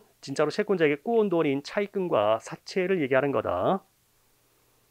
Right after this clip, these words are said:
자, 바로 이 번에 나오는 것은 이제 포괄손익 계산서 쪽의 얘기고요. 자, 포괄손익 계산서의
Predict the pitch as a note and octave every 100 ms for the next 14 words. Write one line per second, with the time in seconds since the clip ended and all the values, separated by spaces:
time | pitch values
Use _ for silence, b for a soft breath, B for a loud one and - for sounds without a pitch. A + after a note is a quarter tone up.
0 | _ _ _ _ _ _ _ _ _ _
1 | _ _ _ _ _ _ _ _ _ -
2 | C3 - C3+ D3 D#3+ F#3 F#3 D#3+ D#3 D3+
3 | C#3 - F3+ F#3 G3 B B B B B2
4 | B2 - - B3+ A3+ G#3 G3 F#3+ A#2+ B2+
5 | C#3 - - C3+ C3 C#3 C3+ C#3+ C3+ -
6 | C3+ B2 D#3+ E3 D#3+ C#3+ C#3+ B2+ A2+ A2
7 | - - - _ _ _ _ - _ b
8 | b b b b b b b b _ _
9 | _ B2+ - A#3+ - G3 F#3+ F3+ E3+ E3
10 | F3 D#3+ D#3 D#3 - - _ _ _ G#3
11 | D#3 D#3 C#3+